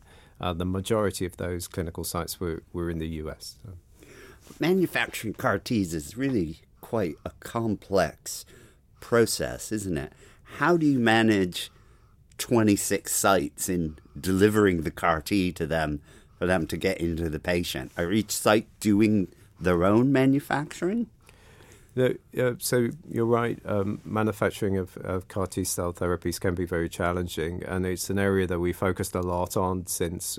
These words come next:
Speaker 1: uh, we founded the company. We have a team based in, uh, Stevenage in the U K that manufacture for all of our clinical studies, um, and they also support the, you know, the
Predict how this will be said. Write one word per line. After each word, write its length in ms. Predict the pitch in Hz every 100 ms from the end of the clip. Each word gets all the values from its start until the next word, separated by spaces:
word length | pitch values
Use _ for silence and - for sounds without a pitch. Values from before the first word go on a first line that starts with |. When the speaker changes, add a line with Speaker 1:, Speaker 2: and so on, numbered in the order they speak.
| -
Speaker 1:
uh, 160 | 85 87
we 140 | 87
founded 400 | - 90 90 85
the 100 | 85
company. 600 | - 90 - 98 92 98 - - - _
We 120 | 104 104
have 120 | 101
a 60 |
team 460 | 95 - 104 101 92 -
based 380 | 92 90 - -
in, 440 | 92 90 87 85 -
uh, 260 | 90 85 -
Stevenage 680 | - 139 147 147 143 - -
in 100 | 98
the 100 | 98
U 140 | 98
K 420 | 92 - 113 117 113 - - _
that 160 | - 92
manufacture 640 | 98 98 92 98 87 - 90
for 140 | 98
all 180 | 98 95
of 80 | 87
our 140 | 85
clinical 440 | - 87 87 - 87
studies, 540 | - 90 95 92 - -
um, 380 | 85 85 87 -
and 280 | 90 90 87
they 380 | 87 87 85 85
also 640 | - 90 98 - 82 85 87 -
support 520 | - - - 92 - -
the, 220 | 82 82 - -
you 140 | 92 82
know, 80 |
the 160 | -